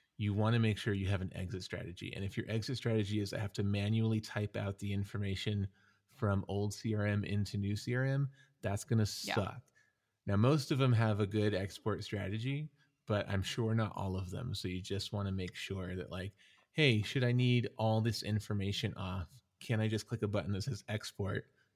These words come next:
Speaker 1: <laughs> and then import that into another program? Or is this gonna be a total disaster for me and take up my whole week to <laughs> reprogram?"
Speaker 2: Yeah.
Speaker 1: 'Cause even, even if you have a good C R M, it's software, right? And it takes teams to up,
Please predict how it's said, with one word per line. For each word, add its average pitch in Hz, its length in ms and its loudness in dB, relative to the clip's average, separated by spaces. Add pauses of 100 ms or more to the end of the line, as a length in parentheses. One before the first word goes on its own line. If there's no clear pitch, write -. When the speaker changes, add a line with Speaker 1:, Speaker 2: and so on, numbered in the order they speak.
(120)
Speaker 1:
<laughs> - 540 4
and 117 180 6
then 98 220 4
import 101 380 0
that 98 120 -2
into 98 220 -2
another 101 180 0
program? 107 520 2 (520)
Or 101 640 4 (240)
is 98 140 -2
this 92 160 -6
gonna 98 200 0
be 95 180 0
a 87 80 -2 (140)
total 101 320 -2
disaster 92 600 -4
for - 180 -6
me 98 140 -4
and - 180 -6
take - 220 -6
up 101 140 -8
my 95 80 -8
whole 95 200 -4
week - 240 -8
to - 120 -2
<laughs> 117 300 2
reprogram?" 123 320 2
Speaker 2:
Yeah. 170 320 -2 (640)
Speaker 1:
'Cause 131 300 2
even, 156 340 2
even 160 220 2
if 147 120 0
you 165 60 -2
have 143 120 -2
a 113 40 -6
good 131 240 4
C 131 260 0
R 123 120 2
M, 101 300 0 (420)
it's 113 200 -4
software, 123 540 -2
right? 95 240 -2
And 101 80 -4
it 101 60 -8
takes 107 260 -4
teams 113 380 0
to - 160 -4
up, 107 240 -2